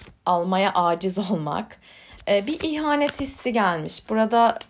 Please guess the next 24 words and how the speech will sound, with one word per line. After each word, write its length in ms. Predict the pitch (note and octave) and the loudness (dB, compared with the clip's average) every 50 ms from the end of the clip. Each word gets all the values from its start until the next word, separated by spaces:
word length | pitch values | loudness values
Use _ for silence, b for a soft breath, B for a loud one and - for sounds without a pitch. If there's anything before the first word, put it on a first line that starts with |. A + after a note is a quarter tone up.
| _ _ _ _ - | _ _ _ _ -16
herhangi 580 | - A3 A#3 A#3 A3+ A3+ A#3+ A#3 A3+ A3+ G#3 - | -8 0 0 0 2 4 2 2 4 2 2 0
bir 80 | - | 0
şey 200 | - - - A#3 | 0 0 0 2
olabilir. 500 | G#3+ F#3+ F#3+ F#3 F3 E3 E3 D#3 - - | 2 4 2 2 2 2 -2 0 2 2
Aklınıza 420 | A3 A3 - B3 B3+ B3+ B3+ C4+ A3+ | 2 2 2 -2 -2 0 0 0 0
da 80 | A#3 | 0
şu 160 | A3+ - A#3+ A3+ | -4 -2 0 0
an 120 | A3+ A3 | 0 2
bir 60 | G3+ | 0
şey 220 | - - A#3 A3+ G3 | 0 0 0 0 -2
de 60 | G3+ | -2
geliyor 340 | F#3 F3+ F3+ F#3+ A3+ D#4+ D#4+ | 0 0 -2 0 0 0 0
olabilir. 420 | A#3 G#3+ G3+ F#3+ - D#3+ D3+ F3 | 2 2 2 0 0 -2 -4 -4
Hepimiz 360 | G#3+ G#3+ G#3+ G#3 G3+ F#3 F3+ | -4 -4 -4 -2 -4 -4 -4
için 240 | F#3 F#3 - A3+ A3 | -4 -4 -2 -4 -2
tabii 220 | A3+ A3 F#3+ G3+ | -4 -4 -6 -6
ki 140 | G3+ - F#3+ | -8 -8 -10
bu 40 | G3 | -10
farklı 380 | - - G3+ G3 F#3+ - - G3 | -4 -2 -2 -2 -2 -4 -8 -4
çalışır. 420 | - G3+ F3 E3 - - - - | -2 -2 -2 -2 -4 -10 -6 -6
Bu 60 | F3 | -4
bir 180 | F3 F3 F3 F3+ | -4 -4 -6 -8
grup 260 | - F3 F#3+ F#3 - | -6 -8 -8 -6 -6
çalışması. 600 | - F#3+ F#3+ - - - - - - - - - | -6 -6 -4 -6 -6 -8 -8 -8 -6 -6 -4 -4